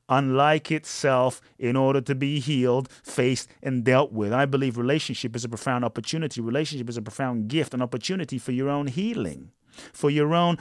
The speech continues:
transformation, for your own liberation, for your own enlightenment. Relationship is a profound spiritual path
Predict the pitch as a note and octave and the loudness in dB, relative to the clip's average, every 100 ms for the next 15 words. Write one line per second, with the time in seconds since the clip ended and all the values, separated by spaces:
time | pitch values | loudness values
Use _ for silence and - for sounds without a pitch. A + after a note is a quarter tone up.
0 | - - F3 D#3+ - D#3 D3+ G3+ G#3+ - | -4 -2 0 0 -2 -4 0 0 0 -2
1 | A2 - - D#3+ D#3 D#3 E3+ F3 - - | -6 -8 0 2 4 4 2 2 -2 0
2 | D#3+ D#3 D#3+ F#3+ G#3+ - A2 - - D#3 | 2 4 4 4 2 -4 -6 -8 -2 2
3 | D#3 E3 E3+ D#3+ _ - E3 D3+ F3+ A#3 | 4 4 2 0 _ -2 0 0 2 2
4 | - C#3 C3 A#2+ C#3+ F3 A3+ D#3 E3 D#3 | 2 0 0 2 2 2 0 -2 -4 -2
5 | E3 - F3+ - A3 A3 G#3 - A3 G#3+ | -4 -4 -6 -2 0 0 0 0 2 2
6 | G#3 F#3+ - - A#3 G3+ | 4 0 2 2 4 2